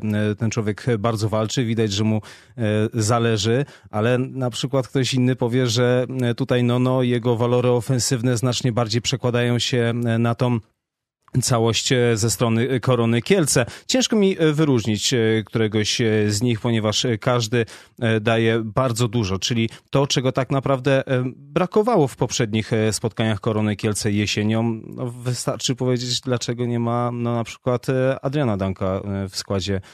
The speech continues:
e, żółto-czerwonych, czemu go teraz, e, nie widzimy w pierwszym zestawieniu, a to właśnie dlatego, że, no, jednak na to miejsce przyszły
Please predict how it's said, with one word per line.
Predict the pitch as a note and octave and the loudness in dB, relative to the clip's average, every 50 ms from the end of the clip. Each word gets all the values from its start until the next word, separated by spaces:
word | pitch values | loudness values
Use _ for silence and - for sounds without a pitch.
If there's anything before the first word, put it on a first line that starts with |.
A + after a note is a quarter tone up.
| - _ _ _ | -20 _ _ _
e, | A2+ G#2+ G2 F#2+ | -4 -2 0 0
żółto-czerwonych, | F#2+ G2+ - A2 G2 - G2+ F#2 G2 G#2 G#2 G2 | -2 -2 -4 -4 -4 -4 -4 -2 -2 -2 -2 -2
czemu | - - G#2 G2+ | -2 -4 -4 -4
go | F#2+ G#2 F#2+ | -4 -4 -4
teraz, | - G2+ G2+ G2 F#2+ - - | -2 -2 -2 -2 -2 -2 -2
e, | G#2+ G2+ | 0 0
nie | G2+ G2+ F#2+ | 0 -2 -2
widzimy | G2 F#2+ F#2 G2 G2 G2 | -2 -4 -2 -2 -2 -2
w | F#2+ | -2
pierwszym | - G#2+ G2+ - - G#2+ | -2 -2 -2 -2 -2 -2
zestawieniu, | F#2 F#2 G2 - - G2+ F#2 F#2 G2 G2 G2+ G2+ G#2+ A2+ | -2 -2 -4 -4 -4 -4 -2 0 -2 0 0 0 0 0
a | A#2 A2+ | -2 -2
to | A2 - A#2+ A2 | -2 -2 -4 -2
właśnie | G#2 A2+ A2 G#2 - - A#2 G#2+ | -2 -2 -2 -2 0 -2 -2 0
dlatego, | G2+ G#2+ G2+ - G#2+ G2+ G2+ A2 G#2+ | 0 -2 -2 -2 -4 -2 -2 -2 0
że, | G2+ G#2+ G#2+ G#2+ G#2+ | 0 0 -2 0 0
no, | G#2+ A2 | 0 0
jednak | A2 A2 G#2+ G#2 A2+ G#2+ G#2 | 0 0 0 0 -2 -2 -2
na | G#2 G#2+ | -2 -4
to | G#2 - G#2 | -2 -2 -2
miejsce | G2+ G2+ G2+ G2 - - - A2+ A2+ A2 G#2+ G#2+ | 0 -2 -2 -4 -4 -4 -2 0 0 0 -2 -6
przyszły | - - C3 A#2 - B2 A2+ | -8 -8 -8 -4 -2 -2 -2